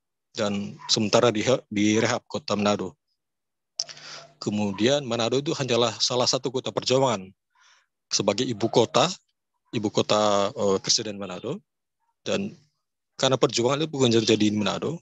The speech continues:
ya, dan, tapi juga ada di Tomohon, di Tondano, di Kakas, dan di Bitung, dan lain-lain. Jadi bukan,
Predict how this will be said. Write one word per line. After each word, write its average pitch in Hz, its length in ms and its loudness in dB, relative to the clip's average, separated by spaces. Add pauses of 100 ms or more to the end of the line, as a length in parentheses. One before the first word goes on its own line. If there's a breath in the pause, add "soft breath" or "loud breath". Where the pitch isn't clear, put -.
ya, 110 80 -6 (240)
dan, 110 160 4 (160)
tapi 127 160 6
juga 131 320 4
ada 113 160 4
di 101 240 2 (160)
Tomohon, 104 480 6 (880 loud breath)
di 139 80 6
Tondano, 113 720 0 (160)
di 117 80 0
Kakas, - 560 0
dan 107 160 -2 (560)
di 110 320 8
Bitung, 113 400 4
dan 120 160 2
lain-lain. 107 400 -2 (240)
Jadi 110 320 -6 (1600)
bukan, 117 560 4